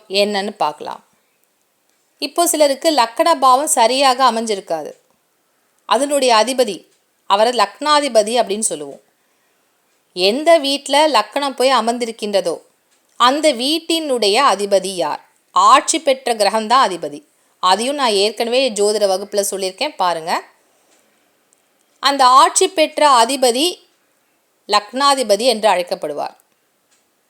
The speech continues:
இந்த லக்னாதிபதி சரியா இல்ல, அவர் நீசமா இருக்காரு, இல்ல அஸ்தமனம் ஆயிட்டாரு அப்படின்னு சொன்னா, அந்த லக்கணத்திற்கு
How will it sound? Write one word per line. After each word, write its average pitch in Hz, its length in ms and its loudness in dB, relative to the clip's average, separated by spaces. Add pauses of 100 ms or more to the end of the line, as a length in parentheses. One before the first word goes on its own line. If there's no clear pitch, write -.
(160)
இந்த 202 60 -6
லக்னாதிபதி 269 640 0
சரியா 254 360 2
இல்ல, 226 180 0
அவர் 208 180 2
நீசமா 247 460 0
இருக்காரு, 214 460 2
இல்ல 214 200 0
அஸ்தமனம் 247 520 0
ஆயிட்டாரு 202 500 0
அப்படின்னு 190 360 -2
சொன்னா, 165 340 -4 (1160)
அந்த 277 280 2
லக்கணத்திற்கு 285 720 -2